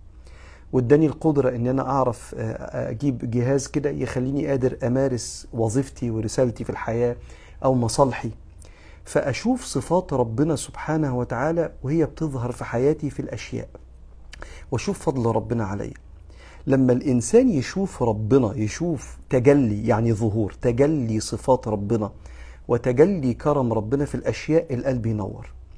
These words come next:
لما البني آدم بيشوف الأشياء بس، القلب بيضلم. ليه؟ لأن لما بتشوف الأشياء بس، حاجة من الاتنين، إما إن الشيء ده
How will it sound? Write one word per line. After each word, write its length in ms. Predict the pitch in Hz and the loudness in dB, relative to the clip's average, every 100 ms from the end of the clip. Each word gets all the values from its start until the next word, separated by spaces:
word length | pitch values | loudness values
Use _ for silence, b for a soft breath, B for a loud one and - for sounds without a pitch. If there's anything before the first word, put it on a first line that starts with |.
| B B B B B | B B B B B
لما 280 | 123 127 127 | 4 6 8
البني 500 | 123 120 127 143 208 | 6 4 4 4 2
آدم 260 | 233 226 131 | 2 2 2
بيشوف 460 | 120 113 190 175 | 0 -2 -6 -4
الأشياء 960 | 123 - - 127 - - 127 147 185 - | -4 -2 -2 -2 -4 -6 0 4 4 2
بس، 460 | 123 170 - - - - | 2 0 0 -8 -8 -4
القلب 340 | 120 156 151 | -2 0 0
بيضلم. 720 | 120 117 113 107 110 104 98 98 | 2 2 4 4 4 2 -4 -6
ليه؟ 320 | - 120 117 120 | 0 2 2 0
لأن 260 | 120 120 | 0 2
لما 220 | 117 117 | 2 2
بتشوف 360 | 113 123 - 247 | 2 0 -2 -2
الأشياء 520 | 220 - 127 - 185 | -2 -2 -2 2 2
بس، 280 | 151 185 - | 2 -2 -4
حاجة 300 | - 170 131 | 0 2 4
من 100 | 113 | 0
الاتنين، 460 | 107 104 - - - - - - - B B B B B B B B B B | -4 -10 -12 -14 -14 -16 -18 -16 -18 B B B B B B B B B B
إما 200 | 254 262 | 6 8
إن 120 | 226 | 6
الشيء 400 | 143 - - 165 | 2 0 4 4
ده 280 | 117 120 - | 4 2 0